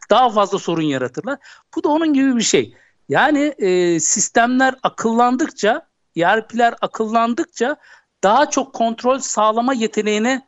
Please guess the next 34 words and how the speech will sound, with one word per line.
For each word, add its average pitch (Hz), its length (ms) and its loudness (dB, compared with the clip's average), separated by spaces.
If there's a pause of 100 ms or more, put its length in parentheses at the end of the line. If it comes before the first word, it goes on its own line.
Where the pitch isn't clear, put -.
sahip 196 560 -4
olursunuz. 120 480 -10 (360)
Bütün 247 420 -4 (320)
işin 220 500 -2
püf - 220 -2
noktası 220 480 -2
orası. 131 420 0 (320)
Yani 190 360 2
ne 226 100 -2
kadar 302 300 0
çok 294 280 -6
iletişim, 240 580 -2 (200)
veri 170 160 0
tabanları 185 600 0 (140)
üzerinden 131 500 -2
konuşuyorum. 147 540 -4 (400)
Veri 220 220 0
tabanında 214 420 2
ne 151 140 0
kadar 302 380 0
çok - 260 -4
ilişki 208 380 -2
ağı 208 260 2
kurulmuşsa 269 680 0 (240)
sistem 262 520 -2
o 208 120 -2
kadar - 280 2
akıllanmış 277 680 0
demektir. 294 440 -2 (360)
O 349 160 2
kadar 285 360 4
çok - 200 0
şeyi 302 220 0
kontrol 233 440 0